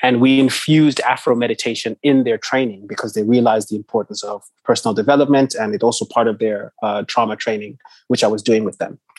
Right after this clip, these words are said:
And Afro meditation, what that is, is it's drawing from wisdom from the continent. So I would take a proverb from Sudan or from Zimbabwe or from Tanzania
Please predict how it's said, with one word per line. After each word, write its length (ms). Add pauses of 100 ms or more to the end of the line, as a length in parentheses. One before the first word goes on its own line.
(420)
And 160
Afro 340
meditation, 640
what 160
that 220
is, 520
is 760 (140)
it's 560 (380)
drawing 460
from 420
wisdom 340
from 180
the 80
continent. 540
So 220
I 80
would 140
take 200
a 60
proverb 600 (600)
from 360
Sudan 720
or 100
from 200
Zimbabwe 520
or 80
from 160
Tanzania 720